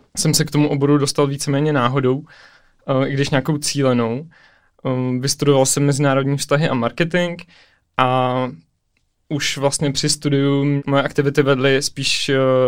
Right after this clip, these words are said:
do médií a k nějakému jako li-, lifestyleovému obsahu. Eh, spolupracoval jsem, nebo stážoval jsem u organizace, která už dneska nefunguje, Czech Fashion Council,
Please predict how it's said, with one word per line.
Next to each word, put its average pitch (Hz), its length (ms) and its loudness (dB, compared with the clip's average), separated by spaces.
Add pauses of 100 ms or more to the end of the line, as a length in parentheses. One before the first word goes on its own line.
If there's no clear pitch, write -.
(180)
do 127 180 -2
médií 151 720 0
a 156 300 -4
k - 80 -14
nějakému 139 340 -2
jako 131 300 0
li-, 135 320 -4
lifestyleovému 139 680 2
obsahu. 147 540 -2 (460)
Eh, 131 160 4
spolupracoval 139 600 0
jsem, 143 560 0
nebo 131 180 -4 (140)
stážoval 131 500 2
jsem 139 520 0
u 139 200 0
organizace, 135 580 -2
která 127 280 0
už 127 80 -4
dneska 139 240 -4
nefunguje, 156 440 2
Czech 151 160 -8
Fashion 127 320 -6
Council, 147 500 0